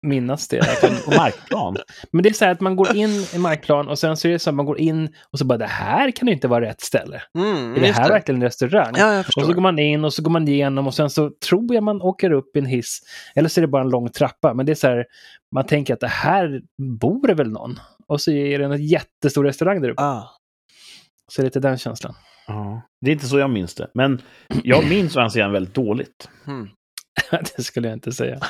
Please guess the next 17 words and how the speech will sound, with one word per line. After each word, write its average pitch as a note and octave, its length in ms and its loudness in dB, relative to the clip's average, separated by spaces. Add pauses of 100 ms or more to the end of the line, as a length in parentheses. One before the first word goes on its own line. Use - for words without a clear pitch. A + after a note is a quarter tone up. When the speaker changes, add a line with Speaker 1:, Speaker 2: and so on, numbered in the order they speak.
(800)
Speaker 2:
Så - 60 -6
att, - 240 -10 (300)
eh, F3+ 60 4
ja. A#2+ 180 -2
Speaker 1:
<laughs> - 20 -8
Högst C3+ 340 -6
tvivelaktigt. B2 640 -2 (680)
Hjärn-, A#2 360 -2
Speaker 2:
Jag B2+ 180 -8
vill C3+ 100 -2
Speaker 1:
hjärnkapacitet, E3+ 460 2
Speaker 2:
gå A#3+ 240 6
till G3+ 120 0
den F3 80 4
Speaker 1:
men D#3 60 4
Speaker 2:
restaurangen. D#3+ 640 0 (180)
Speaker 3:
Ja. C#3 180 -2